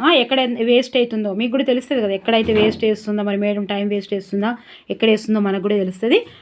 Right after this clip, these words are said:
ఆ, so ఎక్కడైతే క్లారిటీగా ఉంటుందో, ఎక్కడైతే ఇంపార్టెంటో అదే చేద్దాం. మహాభారతాన్ని, దీనిని వ్యాస మహర్షి సంస్కృతంలో రచించాడండి. వ్యాస మహర్షి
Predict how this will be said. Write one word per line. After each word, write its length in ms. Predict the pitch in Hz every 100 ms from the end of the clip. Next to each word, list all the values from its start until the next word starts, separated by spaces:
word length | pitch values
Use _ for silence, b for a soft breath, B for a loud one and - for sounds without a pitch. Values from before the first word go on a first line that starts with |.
| B 196
ఆ, 120 | 196
so 220 | 190 214
ఎక్కడైతే 420 | 202 202 220 214
క్లారిటీగా 600 | 208 196 190 196 208 202
ఉంటుందో, 340 | 190 190 190 214
ఎక్కడైతే 400 | 196 196 196 202
ఇంపార్టెంటో 580 | 175 190 190 190 196
అదే 180 | 240 202
చేద్దాం. 320 | 233 190 - - _ _ _ _ _ _ _ _ _ b b b b b b _ _ _ _ _ _ _ -
మహాభారతాన్ని, 1120 | 240 254 311 339 294 254 233 233 233 269 240
దీనిని 520 | 226 254 233 233 311 B B -
వ్యాస 520 | 175 170 233 277 381 403
మహర్షి 600 | 330 285 285 277 - 320
సంస్కృతంలో 1000 | 370 - 254 311 - - 311 285 254 247
రచించాడండి. 720 | 254 233 247 226 208 165 160 - _ _ _ _ 180
వ్యాస 320 | 208 247 277 294
మహర్షి 840 | 247 226 233 190 - 202 277 440